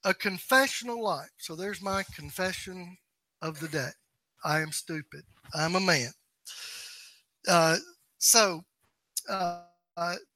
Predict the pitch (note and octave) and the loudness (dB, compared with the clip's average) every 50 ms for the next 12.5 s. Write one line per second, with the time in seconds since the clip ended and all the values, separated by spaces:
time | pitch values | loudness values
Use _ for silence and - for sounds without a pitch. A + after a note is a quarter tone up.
0 | _ - G#3+ G#3 A3 C4+ D4 - - D4+ C#4 A3+ - B3 A#3+ A3 G3 D#3+ C#3 G3 | _ -14 -10 -4 2 4 4 4 2 0 -10 -4 0 0 0 0 0 -2 -2 0
1 | G#3 A3 A3 A3+ - - - - F3 D#3+ D#3 D#3 E3+ E3+ F#3+ G#3+ G#3+ G#3 G#3 G3+ | 0 0 0 -2 -6 -12 -10 -6 -4 -4 -2 -2 -4 -4 -6 -6 -8 -8 -10 -10
2 | - - E3+ D#3 D#3 D#3+ F#3+ F#3+ _ - G#3 G3+ G#3 G#3 G#3 G#3 D3+ D3+ - - | -10 -8 -8 -6 -6 -6 -8 -10 _ -6 -6 -4 -2 -2 -4 -4 -6 -6 -6 -8
3 | - G#3+ G3+ G#3 - - - D#3 D#3+ E3 E3+ F#3 G#3 A3+ A3+ _ _ _ - - | -8 -8 -8 -8 -10 -12 -12 -6 -4 -2 -2 -2 -2 -6 -8 _ _ _ -12 -10
4 | D3 C3+ C3 B2+ B2+ C3 - - F3 E3 E3 D#3+ - - - - _ _ - - | -10 -8 -8 -10 -10 -10 -10 -8 -6 -6 -6 -6 -8 -12 -12 -14 _ _ -20 -20
5 | _ _ _ _ - - - D#3 D3 - A3 A3 A3+ F#3 - A3 G3+ F#3 F#3 F3+ | _ _ _ _ -18 -10 -6 -2 0 4 4 4 4 2 0 0 0 0 0 -2
6 | E3+ D#3+ D3+ D#3 D3 D#3+ F3+ G#3+ G#3+ - E3+ D#3 C#3+ C#3 D#3 C#3+ _ - - G#3 | -4 -6 -6 -4 -4 -4 -4 -4 -6 -10 -14 -14 -12 -14 -14 -16 _ -12 -6 -4
7 | G3+ G#3 G3+ F#3+ - - - F#3 F#3+ G#3+ A3+ - - - - - E3+ E3 D3+ E3+ | -2 -2 -2 -4 -6 -6 -2 -2 -2 -2 -2 -4 -10 -10 -8 -8 -8 -6 -4 -4
8 | D#3+ D3+ - _ _ - - - - A3+ A#3 B3 A#3+ - - - A#3+ G#3+ - - | -6 -6 -8 _ _ -14 -6 0 2 4 4 4 2 0 -2 -4 -4 -8 -10 -8
9 | E3+ F#3 G3 A3 A#3 - F3+ - D#3 D3+ D#3 E3 - - E3 E3+ F3 E3+ - - | -2 2 2 2 2 2 -2 -6 -8 -8 -8 -8 -10 -10 -8 -8 -8 -8 -8 -10
10 | - - - - F3+ F3 E3+ - _ _ _ - - G3 F#3 - - - A#3+ C4 | -12 -2 2 4 4 4 2 -4 _ _ _ -8 -6 -6 -6 -6 -6 -4 -4 -2
11 | - - - - G#3+ G3 G#3 A3 G#3+ G3 _ _ - - - - A3+ A3 G#3+ A3 | -4 -6 -10 -12 -12 -10 -10 -12 -14 -18 _ _ -10 -10 -8 -4 -2 -2 -2 -4
12 | - - A3+ G3 F3+ A3+ A3+ G#3+ F#3 | -6 -10 -12 -8 -4 -4 -2 -2 -4